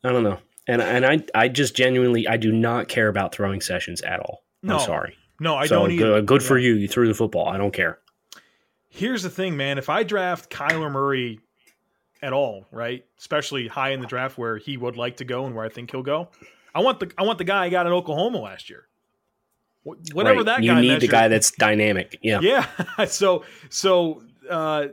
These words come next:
Speaker 2: what do, what are we, what are we trying to hide here, brother? Like, are, did you, did you get that much slower based on the additional weight? We already know you're short. Like, there, there's, to me, not doing it causes us to have these
Speaker 1: Makes it a
Speaker 2: discussions.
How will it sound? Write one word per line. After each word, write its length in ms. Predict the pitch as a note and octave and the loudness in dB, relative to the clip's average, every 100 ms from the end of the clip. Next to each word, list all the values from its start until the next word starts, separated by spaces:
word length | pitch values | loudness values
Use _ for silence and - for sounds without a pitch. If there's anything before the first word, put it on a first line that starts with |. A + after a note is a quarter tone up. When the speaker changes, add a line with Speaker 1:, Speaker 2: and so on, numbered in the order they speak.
| - _ | -10 _
Speaker 2:
what 160 | E3 F3 | -4 -2
do, 80 | A#3+ | 0
what 160 | F3+ | 2
are 60 | A3 | 2
we, 160 | G#3 E3+ | 0 -4
what 160 | D3+ D#3+ | -2 0
are 40 | |
we 60 | F3+ | 0
trying 220 | G3 F#3+ | -2 -2
to 60 | F3 | -2
hide 260 | G3 E3 | -2 -4
here, 160 | B2 A#2+ | -6 -8
brother? 340 | B2 C#3+ D#3 | -4 -4 -2
Like, 320 | C3+ C3+ C3 _ _ _ _ _ _ - | -2 -4 -6 _ _ _ _ _ _ -12
are, 120 | C3 | -10
did 220 | B2+ C#3 | -8 -10
you, 60 | A2 - | -10 -12
did 140 | C3+ | -12
you 60 | B2+ | -10
get 160 | B2+ - | -10 -8
that 220 | A#2+ D3+ | -8 -8
much 200 | E3+ - | -10 -10
slower 340 | - F#3+ A3+ | -8 -4 -2
based 280 | G3 G#3 G3 | 0 -2 -4
on 120 | F#3+ | -6
the 100 | F#3+ | -4
additional 400 | F#3 F#3+ F#3+ F#3 | -2 -2 -4 -4
weight? 300 | F3+ G3 G3+ - _ _ | -2 -2 -4 -12 _ _
We 140 | B2+ D3 | -2 0
already 200 | G#3 F3+ | 0 0
know 120 | G3 | 0
you're 180 | E3 C#3+ | 0 -2
short. 480 | - F#3 D#3+ D3+ | -2 0 0 -2
Like, 300 | D3+ C#3 C3+ - - | -4 -6 -6 -14 -12
there, 220 | C3 C#3 | -8 -8
there's, 240 | C#3 D3 - _ _ - | -6 -8 -8 _ _ -8
to 100 | E3+ | -2
me, 260 | F#3 A3+ | 0 0
not 400 | E3+ D3+ F#3+ F3+ | -2 -2 -2 -4
doing 320 | B2+ F3 G3+ A#2+ | -6 -4 -4 -6
it 240 | C3 C3+ _ _ _ - | -10 -12 _ _ _ -12
causes 440 | - F#3 A3+ F3+ | -6 -4 -4 -4
us 80 | G3+ | -4
to 80 | - | -4
have 240 | C3+ E3 | -4 -2
these 120 | C#3 A2 | 2 2
Speaker 1:
Makes 280 | G#2+ - | 2 2
it 80 | A2+ | 2
a 40 | G2+ | 2
Speaker 2:
discussions. 340 | G#2 G2+ - | 0 -8 -20